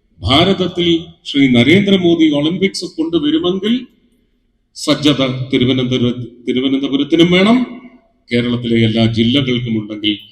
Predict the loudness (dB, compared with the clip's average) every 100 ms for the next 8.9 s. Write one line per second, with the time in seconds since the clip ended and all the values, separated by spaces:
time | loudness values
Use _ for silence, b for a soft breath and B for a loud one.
0 | B B -6 -2 0 0 -2 0 2 4
1 | 2 2 0 0 4 4 4 4 2 0
2 | -6 _ 0 2 2 0 -2 -2 -4 -6
3 | -8 -12 -14 -14 -12 -12 -12 -10 -8 -6
4 | -4 -4 -4 -10 -16 -12 -10 -12 b b
5 | -12 -6 -4 0 0 0 0 -2 -4 -4
6 | -2 -2 -4 b b -6 -4 -2 0 0
7 | 2 0 -6 -6 -8 -8 -8 -10 -12 -16
8 | _ _ _ -8 -6 -2 -2 -2